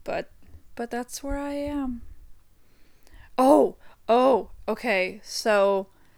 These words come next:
one thing that I did learn from the swim, I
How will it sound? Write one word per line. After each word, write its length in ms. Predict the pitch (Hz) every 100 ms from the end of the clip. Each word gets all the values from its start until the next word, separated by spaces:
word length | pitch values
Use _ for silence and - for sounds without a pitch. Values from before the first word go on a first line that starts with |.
| _ - -
one 240 | 233 262
thing 280 | 269 277 262
that 120 | 226
I 420 | 202 196 190 208 - 196
did 220 | 233 226
learn 500 | 220 185 170 196 214 _ - - - - -
from 400 | - - 226 214
the 80 | 208
swim, 640 | - - 262 226 185 226 - - - - - - - - -
I 580 | 233 220 214 214 214 220